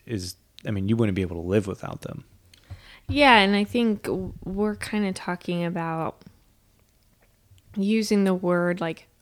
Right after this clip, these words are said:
Speaker 2: rhythm and routines, like, kind of synonymously, at least for this part of the conversation. And kind of what I think about is really, like, what helps my brain get here, I guess,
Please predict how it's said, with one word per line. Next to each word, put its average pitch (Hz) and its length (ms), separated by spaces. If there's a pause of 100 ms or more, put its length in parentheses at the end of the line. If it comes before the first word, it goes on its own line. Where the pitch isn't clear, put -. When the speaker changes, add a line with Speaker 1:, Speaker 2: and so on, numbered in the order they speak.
Speaker 2:
rhythm 185 800
and 170 200
routines, 180 920
like, 160 160
kind 196 320
of 180 140
synonymously, 175 960
at - 100
least 170 360
for 165 100
this 165 240
part 175 240
of 175 100
the 180 80
conversation. 170 960 (840)
And 185 220
kind 269 280
of 311 80
what 247 100
I 190 100
think 185 280
about 165 580 (560)
is 175 720 (520)
really, 190 500
like, 170 240
what 180 540 (1300)
helps - 520
my 165 180
brain 156 280
get 147 180
here, 160 200
I 151 120
guess, - 400